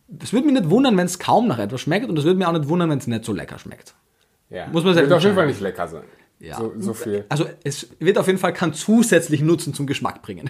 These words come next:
Speaker 1: <laughs> Es wird es nicht verfeinern, man wird es nicht als Gewürz verwenden.
Speaker 2: Ja.
Speaker 1: Ja.
Speaker 2: Okay, also dann s-, d-, d-, d-, darüber haben wir auch gesprochen. Ähm, Inhaltsstoffe biologisch hergestellt.
Speaker 1: Ja,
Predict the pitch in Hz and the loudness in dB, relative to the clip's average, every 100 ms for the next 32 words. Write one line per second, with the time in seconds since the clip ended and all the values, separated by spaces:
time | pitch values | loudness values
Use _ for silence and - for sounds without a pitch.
0 | 143 147 - 233 240 190 240 214 165 - | -6 -8 2 4 6 4 2 0 2 4
1 | 156 123 101 127 185 185 190 165 139 131 | 2 0 -6 -2 -2 -2 -2 -4 -4 -6
2 | 135 - 101 85 80 - _ 123 107 - | -8 -10 -16 -16 -18 -20 _ -12 -12 -14
3 | - - - 110 87 - _ _ - 160 | -20 -20 -18 -14 -14 -18 _ _ -2 -2
4 | 156 120 - - 165 196 175 143 123 123 | 2 -2 -2 2 4 6 4 0 0 0
5 | 127 160 175 175 160 156 - - 143 170 | 0 0 0 -2 -6 -10 -12 -20 -20 -16
6 | 160 160 175 170 170 160 190 214 190 156 | -10 -2 -2 -2 -2 -2 0 2 2 0
7 | 143 139 135 226 240 226 - - 214 214 | -2 -4 2 2 2 -4 -6 0 0 2
8 | 214 214 175 170 170 170 - - - - | -2 -2 4 4 4 0 -6 -20 -10 -10
9 | - _ _ _ - 214 208 220 214 - | -10 _ _ _ 2 4 4 2 0 4
10 | 185 185 185 180 175 135 135 151 131 135 | 4 6 6 6 4 -2 -2 0 2 2
11 | 147 104 - 98 90 - - 95 90 92 | 0 -2 -6 -8 -8 -12 -10 -6 -6 -8
12 | - - 113 117 104 71 | -10 -2 2 4 4 2